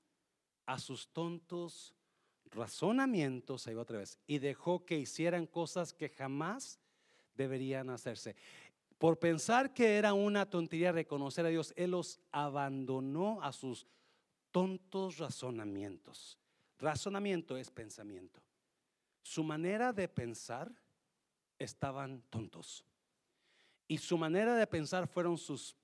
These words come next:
su peor enemigo. Escuche bien, por favor.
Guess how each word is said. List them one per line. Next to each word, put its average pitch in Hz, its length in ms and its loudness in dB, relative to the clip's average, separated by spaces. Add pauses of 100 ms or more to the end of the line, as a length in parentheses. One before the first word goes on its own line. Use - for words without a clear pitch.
(140)
su - 240 -6
peor 135 280 0
enemigo. 110 460 -8 (840)
Escuche 175 360 -4
bien, 113 200 -2
por - 140 -12
favor. 87 320 -18